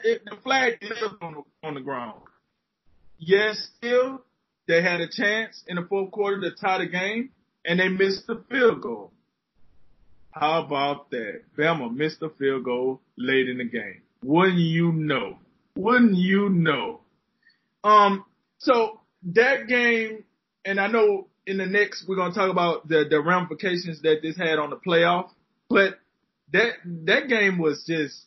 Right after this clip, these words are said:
it was just odd to me. Like, 'cause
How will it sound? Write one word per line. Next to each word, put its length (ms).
it 60
was 180
just 180
odd 360
to 80
me. 240
Like, 300
'cause 320